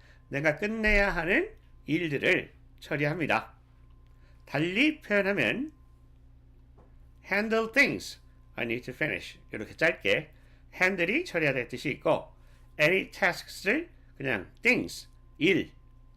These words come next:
thing, 복수형 things 이렇게 쉽게 표현할 수도 있겠네요. Handle things I need to finish. 내가 끝내야만 하는 일들을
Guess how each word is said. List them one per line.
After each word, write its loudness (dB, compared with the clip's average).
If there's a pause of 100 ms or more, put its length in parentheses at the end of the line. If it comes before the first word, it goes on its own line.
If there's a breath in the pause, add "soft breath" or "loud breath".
(140)
thing, 2 (160)
복수형 -2 (460 soft breath)
things 0
이렇게 -2
쉽게 -2 (100)
표현할 -4
수도 -10
있겠네요. -4 (560 soft breath)
Handle -2
things -2 (400)
I -4
need -4
to -6
finish. -2 (960 soft breath)
내가 2
끝내야만 0
하는 -4
일들을 -2